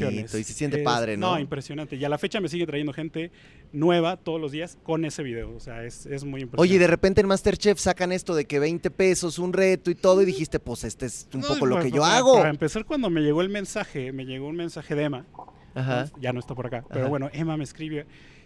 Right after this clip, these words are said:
Speaker 1: y me dice, "Oye, ¿sabes qué? Queremos hacer algo contigo". Para empezar, no creí. Dije, "Claro que no".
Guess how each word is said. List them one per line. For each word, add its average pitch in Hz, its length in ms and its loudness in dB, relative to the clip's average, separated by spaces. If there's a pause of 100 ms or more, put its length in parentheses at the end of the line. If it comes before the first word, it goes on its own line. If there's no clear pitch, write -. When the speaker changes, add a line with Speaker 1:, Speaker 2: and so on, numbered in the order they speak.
(120)
Speaker 1:
y 135 40 -10
me 160 80 -2
dice, 190 220 -2
"Oye, 208 160 0
¿sabes 202 260 -2
qué? 185 140 0
Queremos 160 340 -2
hacer 156 240 -4
algo 156 180 0
contigo". 139 360 -2
Para 185 140 -2
empezar, 339 300 -4
no 330 140 0
creí. 175 320 2
Dije, 151 220 -4
"Claro 269 240 -8
que 151 80 -4
no". 143 100 -4